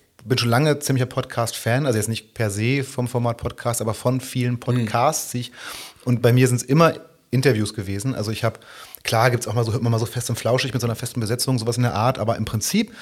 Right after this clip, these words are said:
Speaker 1: äh, fand ich immer Interviews spannend in jedem Format, also ich fand Interviews zu lesen spannend, ich fand Interviews im Fernsehen zu sehen, gute Talk-Formate,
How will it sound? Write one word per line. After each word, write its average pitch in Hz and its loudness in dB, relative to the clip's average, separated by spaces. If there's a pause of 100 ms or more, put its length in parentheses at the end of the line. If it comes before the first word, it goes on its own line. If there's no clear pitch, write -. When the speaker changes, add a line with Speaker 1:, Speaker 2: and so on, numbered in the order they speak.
(300)
Speaker 1:
äh, 127 8
fand 123 0
ich 107 -8
immer 117 -2
Interviews 107 -2
spannend 104 -2
in 110 -2
jedem 113 2
Format, 92 -4
also 95 -8
ich - -6
fand 107 -4
Interviews 104 -4
zu 127 0
lesen 143 2
spannend, 120 0
ich - -12
fand 101 -6
Interviews 104 -6
im 107 -6
Fernsehen 127 -2
zu 110 -6
sehen, 107 0
gute 123 -2
Talk-Formate, 110 0